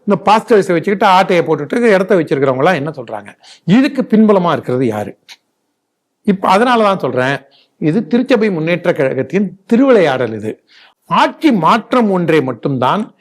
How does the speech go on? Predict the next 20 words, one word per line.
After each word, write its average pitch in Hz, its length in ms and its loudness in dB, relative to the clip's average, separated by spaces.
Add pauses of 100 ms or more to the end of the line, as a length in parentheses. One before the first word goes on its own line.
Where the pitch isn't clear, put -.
(220)
இதற்கு 175 500 0
தீர்வாக 185 480 2
அமையும். 127 500 -2 (480)
இது 220 240 4
வந்து 226 280 4 (880)
நாம 196 480 2
பிள்ளையார 247 760 4
ஒரு 214 180 4
வாரம், 240 380 2
பத்து 226 240 -2
நாள், 233 300 2
இல்ல 220 200 4
அஞ்சு 214 320 2
நாள் 240 260 2
வச்சு 226 520 0 (840)
நாம 202 260 2
பீச்ல 202 600 2
கொண்டு 208 180 -2
போய் 254 360 -6 (160)
கரைக்கிறோம், 220 640 0